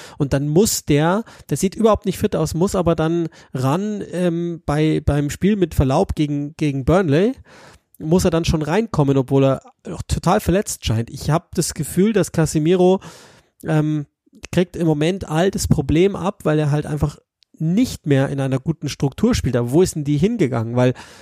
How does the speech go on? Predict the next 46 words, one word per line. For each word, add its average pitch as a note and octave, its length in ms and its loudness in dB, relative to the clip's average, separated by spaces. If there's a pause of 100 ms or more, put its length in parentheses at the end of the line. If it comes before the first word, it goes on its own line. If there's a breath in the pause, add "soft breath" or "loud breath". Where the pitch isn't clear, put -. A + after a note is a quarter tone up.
(840 loud breath)
ähm, C#3+ 280 2
das D3+ 260 -6
haben E3+ 140 0
wir E3+ 80 6
ja D#3+ 80 6
auch F#3+ 140 4
besprochen, C3 560 0
ähm, D3 460 -4
dass, - 280 -4
dass, - 320 -4 (1040 soft breath)
also D#3+ 200 -2
ich - 140 -14
verstehe F3+ 320 2
nach F#3 240 0
wie F3 80 -2
vor F#3+ 260 2
nicht, F#3+ 280 -2 (360 loud breath)
dass - 140 -10 (460)
United E3+ 540 0
ist E3 140 -4
ja E3+ 60 4
immer F#3+ 260 2
noch, A#2 280 -2
und D3 160 -6
das C3 100 0
waren E3+ 180 2
sie F3 100 2
ja E3 60 0
auch D#3 220 -2 (440)
in D3+ 340 -4
den D3 200 2
guten F#3+ 300 2
Phasen E3 340 2
in D#3+ 60 0
der D#3 80 2
vergangenen D#3 400 -2
Saison, D3+ 280 0
eigentlich D#3 300 0
ein D3+ 60 -14
Team D#3+ 280 -4
gegen E3 300 2
den C3+ 140 4
Ball, A2+ 180 2
sprich C3+ 240 -2
ein C#3 100 -6
Konterteam. B2 680 -2